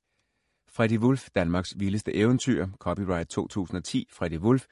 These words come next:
Søren Anker Madsen og Gads Forlag. Forlagsredaktion, Anne Mette Futtrup.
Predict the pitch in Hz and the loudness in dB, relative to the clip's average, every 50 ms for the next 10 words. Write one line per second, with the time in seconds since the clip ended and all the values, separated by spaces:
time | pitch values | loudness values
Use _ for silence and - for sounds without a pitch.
0 | _ _ _ _ _ _ _ - - - 101 95 98 95 71 87 85 85 90 85 | _ _ _ _ _ _ _ -10 -2 2 4 4 4 4 2 0 -2 -2 0 0
1 | 87 92 95 98 - 117 117 - - 101 98 - - 78 76 78 - - 92 82 | 0 0 0 0 -2 -4 -4 -2 -4 -4 -4 -4 -4 -4 -4 -4 -4 -4 -4 -4
2 | 80 82 85 80 - _ _ _ _ _ _ _ _ _ _ _ _ _ _ _ | -2 -2 -4 -4 -6 _ _ _ _ _ _ _ _ _ _ _ _ _ _ _
3 | _ - - 110 113 117 131 - - 123 117 117 104 - - 120 107 - - _ | _ -2 2 4 4 4 4 2 0 0 0 0 -2 -2 -2 -2 -2 -4 -8 _
4 | - _ _ _ _ _ _ - - 87 92 95 92 90 87 85 - 82 85 85 | -20 _ _ _ _ _ _ -4 -2 0 0 2 2 0 0 -2 -2 -4 -6 -4
5 | - - 127 - - - 135 120 | -4 -4 -6 -4 0 0 0 0